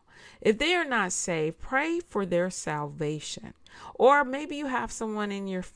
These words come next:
your life that's saved, but they, you want to decree or declare a word over them. They may need a, uh, you to come in agreement with them, uh, for a healing.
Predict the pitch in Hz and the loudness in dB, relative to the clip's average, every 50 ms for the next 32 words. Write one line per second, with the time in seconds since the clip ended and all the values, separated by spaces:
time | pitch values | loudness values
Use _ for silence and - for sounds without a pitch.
0 | - - - - 185 175 190 180 170 165 165 156 151 165 202 - - 190 202 202 | -18 -10 -6 -4 -2 0 2 2 2 2 0 0 0 0 -2 -2 -2 -4 -4 -4
1 | - - - - - 165 143 127 120 127 156 196 226 254 - - - - - - | -6 -10 -10 -4 -4 -4 -2 -2 -4 -4 -4 -4 -4 -6 -8 -14 -18 -18 -16 -16
2 | - - - - 170 208 226 226 226 254 - - 180 180 226 254 - - 131 311 | -16 -16 -14 -4 2 4 4 6 4 2 0 0 4 4 4 4 4 2 -2 -2
3 | 349 349 349 330 294 277 226 233 226 233 - - - 269 269 262 262 233 214 208 | 0 0 0 -2 -2 -4 -6 -6 -6 -8 -10 -8 -6 -6 -4 -4 -4 -4 -4 -6
4 | - - - 208 226 220 214 202 185 170 156 156 170 175 170 160 156 151 147 143 | -10 -6 -6 -4 -4 -2 -2 -4 -6 -4 0 2 2 2 2 2 0 -2 -4 -4
5 | 151 139 131 123 123 123 127 147 175 190 202 202 208 220 214 220 220 214 208 196 | -6 -8 -8 -10 -10 -10 -8 -8 -8 -6 -6 -6 -4 -4 -4 -4 -4 -4 -4 -6
6 | 190 - - 156 165 156 151 - - - 165 175 185 208 202 196 - 196 196 190 | -8 -8 -6 -4 -4 -4 -4 -6 -8 -8 -6 -4 -2 -2 -2 -4 -2 -2 -2 -2
7 | 196 190 180 165 147 160 165 170 175 180 156 139 - - 165 165 - 160 160 156 | -2 -4 -6 -8 -6 -4 -4 -2 -2 -4 -6 -8 -8 -8 -10 -8 -8 -8 -8 -8
8 | - - - - - - - - - 160 151 151 156 - - 175 175 170 156 160 | -10 -14 -18 -18 -20 -20 -12 -2 0 2 2 2 0 -2 0 2 4 4 4 2
9 | - - - - - 175 165 160 147 147 - - - | 0 -2 -4 -6 -4 -2 0 0 0 -2 -6 -10 -14